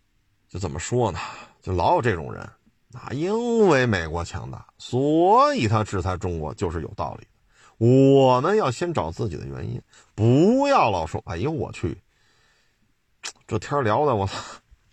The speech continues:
哎呀，那你说我要碰见啪给一大嘴巴，给他钱包抢了，那他应该报警吗？他不应该啊，他应该反思啊，为什么我就给他一大嘴巴抢他钱包啊？你肯定有做错了地方，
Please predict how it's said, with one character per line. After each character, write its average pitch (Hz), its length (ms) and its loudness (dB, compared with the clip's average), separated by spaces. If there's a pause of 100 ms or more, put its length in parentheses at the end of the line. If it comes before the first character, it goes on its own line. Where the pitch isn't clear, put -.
(1600)
哎 127 260 0
呀， 90 640 -4
那 123 240 0
你 98 160 0
说 120 180 2
我 87 140 0
要 107 100 2
碰 110 260 -4
见 92 100 -4
啪 123 260 -2
给 101 140 -2
一 120 40 -2
大 - 240 -4
嘴 78 220 -4
巴， 95 240 -2 (460)
给 90 80 -4
他 107 80 0
钱 110 220 -4
包 120 180 2
抢 60 260 -6
了， 69 180 -10 (380)
那 98 100 -8
他 123 160 -2
应 139 140 -2
该 139 120 0
报 107 200 0
警 80 160 -6
吗？ 73 80 -8
他 120 60 -2
不 233 200 -4
应 101 200 2
该 92 80 0
啊， 87 280 -2
他 135 120 -6
应 156 40 -4
该 175 80 -2
反 69 300 -6
思 151 320 -4
啊， 85 160 -4 (280)
为 160 260 2
什 131 120 0
么 165 80 2
我 110 140 0
就 139 60 2
给 80 160 -4
他 143 180 -2
一 139 80 0
大 92 220 -2
嘴 85 160 -6
巴 107 100 -4
抢 - 240 -10
他 135 180 0
钱 - 160 -8 (120)
包 65 80 -10
啊？ 50 280 -14 (360)
你 113 100 -4
肯 104 180 -2
定 143 80 2
有 110 80 2
做 131 160 0
错 165 300 -2
了 85 100 -4
地 80 180 -8
方， - 180 -12